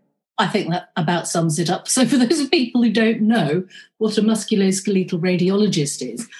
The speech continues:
um, I'm a doctor specialising in interpreting x-rays,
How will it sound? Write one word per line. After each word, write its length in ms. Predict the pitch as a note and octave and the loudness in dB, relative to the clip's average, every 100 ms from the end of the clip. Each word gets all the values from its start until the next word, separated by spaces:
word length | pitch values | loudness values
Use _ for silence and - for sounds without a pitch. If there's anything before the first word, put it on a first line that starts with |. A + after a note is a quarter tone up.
| - - - - | -20 -20 -20 -4
um, 640 | F#3 F3+ F3 F3 F3 G#3+ - _ _ _ - | 0 2 2 2 0 -4 -10 _ _ _ -4
I'm 380 | G#3 G3+ G3+ G3 | 0 2 0 0
a 120 | F#3+ - | 0 0
doctor 420 | A#3+ - - A3 | 0 -4 -2 0
specialising 1120 | - - D4 - G3 D3 C3+ C#3 C3+ D#3 - | 0 -2 0 0 0 0 -2 -4 -2 -4 -2
in 160 | F3+ E3+ | 0 2
interpreting 1000 | E3+ D3+ E3 E3 F#3 - E3 D3+ D3+ - _ _ _ _ _ _ _ _ _ | 2 0 -2 -2 -4 -2 2 4 2 -2 _ _ _ _ _ _ _ _ _
x-rays, 1080 | A3+ A3+ - - G3 F#3+ F#3+ F#3+ - - - | -2 -2 -2 0 2 4 4 2 0 -6 -10